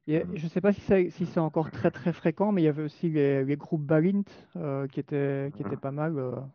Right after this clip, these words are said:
Speaker 1: je sais pas si ça,
Speaker 2: Oui.
Speaker 1: chez vous, ça existe encore
Speaker 2: J'ai
Speaker 1: beaucoup.
Speaker 2: pas connu ça, j'en ai entendu parler, mais j'ai pas du tout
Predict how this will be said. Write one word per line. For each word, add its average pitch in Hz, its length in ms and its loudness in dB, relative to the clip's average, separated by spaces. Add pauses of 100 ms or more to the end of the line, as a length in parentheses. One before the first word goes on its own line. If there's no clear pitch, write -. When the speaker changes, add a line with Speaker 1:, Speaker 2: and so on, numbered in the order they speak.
(140)
Speaker 1:
je - 60 -14
sais 139 40 -12
pas 147 120 -6
si - 120 -12
ça, 131 320 -4
Speaker 2:
Oui. 139 80 -8
Speaker 1:
chez 139 140 -8
vous, 147 120 -10
ça 143 140 -4
existe 135 320 -8
encore 147 300 -6
Speaker 2:
J'ai 139 80 4
Speaker 1:
beaucoup. 139 180 -14
Speaker 2:
pas 185 80 2
connu 160 340 0
ça, 127 200 0
j'en 127 140 2
ai - 20 4
entendu 123 320 0
parler, 110 300 2
mais 123 100 -2
j'ai 92 120 -4
pas - 200 -8
du 113 160 -10
tout - 140 -10